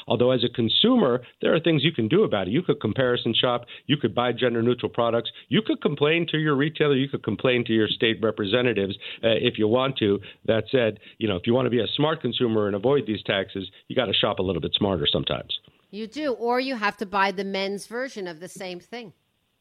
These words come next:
Speaker 2: if you're a woman.
Speaker 1: Absolutely, and my wife does that from time to time as well. The products in some cases are even better, or you get the bigger packaging in some cases. So there are reasons to do that, and there are ways you can comparison, comparison shop online before you go shopping, or if you wanna buy things online to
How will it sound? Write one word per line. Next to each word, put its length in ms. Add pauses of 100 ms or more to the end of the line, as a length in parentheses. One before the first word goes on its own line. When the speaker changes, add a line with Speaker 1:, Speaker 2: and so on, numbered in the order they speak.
(200)
Speaker 2:
if 120
you're 120
a 40
woman. 140
Speaker 1:
Absolutely, 600
and 100
my 140
wife 240
does 220
that 160
from 100
time 260
to 80
time 280
as 120
well. 240 (100)
The 80
products 420
in 140
some 140
cases 380
are 100
even 240
better, 300 (180)
or 240
you 160
get 160
the 60
bigger 220
packaging 500
in 100
some 180
cases. 440
So 160 (240)
there 100
are 80
reasons 420
to 100
do 200
that, 220 (220)
and 120
there 80
are 60
ways 260
you 80
can 220
comparison, 680
comparison 500
shop 280
online 540 (200)
before 360
you 100
go 120
shopping, 380
or 60
if 100
you 60
wanna 180
buy 220
things 240
online 320
to 60